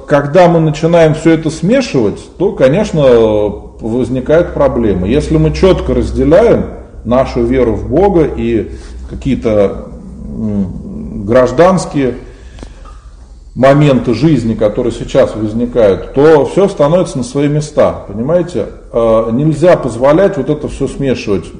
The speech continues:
Меня почему этот вопрос очень заботит? Потому что сейчас мне пишут каждый день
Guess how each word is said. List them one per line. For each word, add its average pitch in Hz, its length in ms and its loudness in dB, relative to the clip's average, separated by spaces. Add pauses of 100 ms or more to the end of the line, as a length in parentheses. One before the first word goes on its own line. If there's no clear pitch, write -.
(140)
Меня - 1120 0
почему 185 320 0
этот 147 160 0
вопрос 135 400 2
очень 113 260 -4
заботит? 120 560 0
Потому 123 300 -2
что - 160 -10
сейчас 190 480 0
мне 131 120 0
пишут 165 480 -4
каждый 127 360 2
день 151 480 0